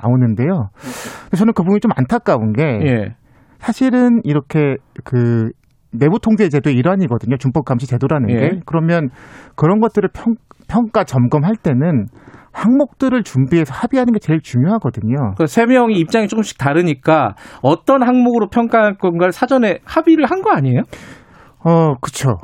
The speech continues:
Speaker 1: 그러니까
Speaker 2: 어.
Speaker 1: 그 일정이 너무 짧았기 때문에
Speaker 2: 음.
Speaker 1: 이렇게 뭐 대면에서 회의를 할 여유는 없었지만 그래서
Speaker 2: 음.
Speaker 1: 모든 논의를 온라인상에서 하기로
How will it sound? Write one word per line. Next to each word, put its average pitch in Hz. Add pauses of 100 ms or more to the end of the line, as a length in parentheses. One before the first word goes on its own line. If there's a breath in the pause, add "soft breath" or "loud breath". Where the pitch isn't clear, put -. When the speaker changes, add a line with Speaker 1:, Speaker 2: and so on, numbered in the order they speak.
(120)
Speaker 1:
그러니까 175
Speaker 2:
어. - (180)
Speaker 1:
그 151
일정이 196
너무 156
짧았기 220
때문에 127
Speaker 2:
음. 127
Speaker 1:
이렇게 139
뭐 113 (440)
대면에서 139
회의를 190
할 180 (400 soft breath)
여유는 143
없었지만 131
그래서 139
Speaker 2:
음. 120 (380 loud breath)
Speaker 1:
모든 165
논의를 135 (400 soft breath)
온라인상에서 160
하기로 123